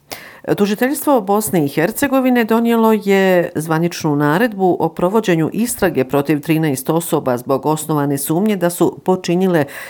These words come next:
krivično djelo napad na ustavni poredak Bosne i Hercegovine. Prvo sumnjičeni za rušenje države Bosne i Hercegovine, njenih institucija, je Milorad Dodik, lider S N S D-a i član predsjedništva Bosne i Hercegovine.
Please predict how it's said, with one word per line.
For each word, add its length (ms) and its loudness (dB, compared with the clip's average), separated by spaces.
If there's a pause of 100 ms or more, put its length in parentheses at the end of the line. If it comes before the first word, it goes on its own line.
(140)
krivično 560 2
djelo 300 2
napad 560 0
na 200 0
ustavni 600 -4
poredak 420 -4
Bosne 340 -6
i 80 -6
Hercegovine. 880 -2 (840)
Prvo 300 2
sumnjičeni 920 2
za 260 -2
rušenje 460 -4
države 400 0
Bosne 380 0
i 20 -4
Hercegovine, 760 -2
njenih 360 -4
institucija, 680 -2
je 220 2
Milorad 460 -4
Dodik, 520 -2
lider 260 -2
S 180 -8
N 100 -6
S 140 -4
D-a 200 -2
i 80 -2
član 360 -6
predsjedništva 680 -4
Bosne 380 -6
i 40 -6
Hercegovine. 760 -4